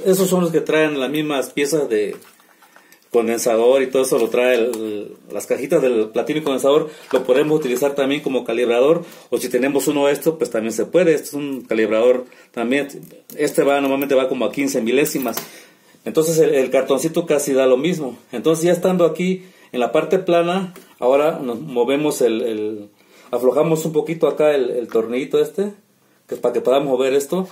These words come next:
y lo pegamos hacia, hacia la jorobita que le dije, la parte negra que está aquí, este plastiquito,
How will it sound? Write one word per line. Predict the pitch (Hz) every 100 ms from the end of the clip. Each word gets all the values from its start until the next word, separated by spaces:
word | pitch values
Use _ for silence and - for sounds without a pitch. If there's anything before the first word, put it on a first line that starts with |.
| - - - -
y |
lo | 131 127
pegamos | 131 131 156 170 170 139
hacia, | 147 151 185 180 190 - _ _ _ _ _ _ _ _ _ _ _ _ -
hacia | 113 131
la | 120
jorobita | 123 120 127 160 170
que | 127
le |
dije, | 120 139 139
la | 113 -
parte | 131 - 156
negra | 156 160 147 -
que |
está | 123 147
aquí, | 127
este | 160 156
plastiquito, | - 120 - - 156 190 208